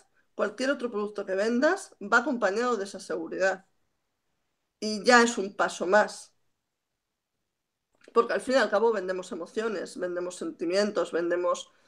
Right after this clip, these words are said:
vendemos, eh, no solo vendemos con la palabra, vendemos con el lenguaje corporal, eh, vendemos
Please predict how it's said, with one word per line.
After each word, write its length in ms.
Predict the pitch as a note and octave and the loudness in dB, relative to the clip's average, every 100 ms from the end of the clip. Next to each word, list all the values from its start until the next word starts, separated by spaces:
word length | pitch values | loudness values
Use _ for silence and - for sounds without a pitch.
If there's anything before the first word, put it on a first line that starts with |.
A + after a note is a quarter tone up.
| _ - | _ -4
vendemos, 880 | - F3+ F#3 F#3+ G3 G3 F#3 - - | 4 6 6 6 6 4 2 -2 0
eh, 480 | F#3 F3 F3 E3+ E3+ | 2 4 2 2 0
no 120 | F3 | -2
solo 240 | F#3 G#3+ A3 | -2 2 4
vendemos 340 | F3+ F3 F3+ | 4 0 -4
con 100 | E3+ | -2
la 140 | F3 F3+ | -2 2
palabra, 420 | G3+ A#3 G#3 F#3+ | 6 6 4 0
vendemos 380 | F3+ F3 F3+ - | -2 -6 -10 -12
con 180 | F#3 | -10
el 60 | F3 | -8
lenguaje 600 | E3+ F3 F#3+ A#3 G3+ F3 | -6 -6 -6 -6 -6 -6
corporal, 680 | F#3+ F3+ F3+ F#3+ A3 G3 - _ _ _ | -6 -6 -2 2 2 2 -4 _ _ _
eh, 540 | G3 F#3 F3 F3 F3 F3 | -4 -2 0 -2 -4 -4
vendemos 800 | F3+ F3+ G3 F#3+ F#3+ G3 - | -6 -4 -4 0 -2 -4 -12